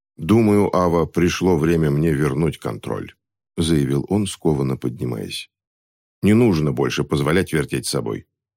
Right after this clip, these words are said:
Не могу позволить, чтобы то, что с тобой случилось, осталось безнаказанным. Нет». Он поднял лопату, как ружьё.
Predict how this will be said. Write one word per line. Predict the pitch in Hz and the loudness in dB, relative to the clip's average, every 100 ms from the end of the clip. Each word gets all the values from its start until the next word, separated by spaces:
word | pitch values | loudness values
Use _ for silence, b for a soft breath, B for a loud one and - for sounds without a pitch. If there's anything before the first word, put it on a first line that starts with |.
| - | -2
Не | 92 | 2
могу | 92 85 82 | 2 2 0
позволить, | 73 78 73 98 78 | 2 0 2 2 0
чтобы | - - 71 78 | -2 -4 -2 0
то, | 98 85 | 0 0
что | - | -2
с | 76 | -4
тобой | 82 71 67 | -4 -4 -4
случилось, | - 73 117 104 78 - _ - | -4 -2 0 2 0 -4 _ -4
осталось | 85 80 95 82 69 | -2 0 2 2 0
безнаказанным. | 78 69 73 73 64 55 52 50 _ _ | -2 -2 -4 -4 -8 -10 -12 -16 _ _
Нет». | 95 82 - _ _ _ _ _ _ _ - | -2 -2 -4 _ _ _ _ _ _ _ 0
Он | 87 80 | 2 2
поднял | 82 78 71 65 | 0 0 0 0
лопату, | 67 69 110 104 | -2 0 0 0
как | 90 82 - | -2 -2 -2
ружьё. | 71 60 58 - | -6 -6 -10 -10